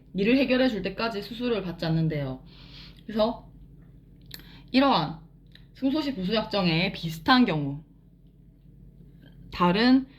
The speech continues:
이 승소시 보수 약정에 비슷한 경우와의 경우에서, 음, 경제적 가치, 경제적 서비-, 그러니까 겨-, 서비스에 그 변호사가 제공하는 서비스겠죠?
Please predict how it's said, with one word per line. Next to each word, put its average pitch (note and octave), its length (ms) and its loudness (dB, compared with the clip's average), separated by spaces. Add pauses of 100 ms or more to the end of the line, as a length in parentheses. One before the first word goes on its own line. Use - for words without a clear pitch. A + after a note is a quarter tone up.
이 D#3+ 100 -8
승소시 C4+ 360 2
보수 G3 180 -6
약정에 G3 320 -4
비슷한 A3+ 360 -2
경우와의 E3 720 -2 (1700)
경우에서, D#3+ 800 -2 (520)
음, G3 340 -6
경제적 F#3 480 0
가치, - 500 -10 (1500)
경제적 G3+ 400 0
서비-, C4 260 0
그러니까 G3+ 340 -2 (220)
겨-, F3+ 220 -6 (140)
서비스에 F#3+ 760 -2 (220)
그 G#3+ 60 -8
변호사가 G#3+ 420 2
제공하는 F#3 420 -2
서비스겠죠? G3 560 -6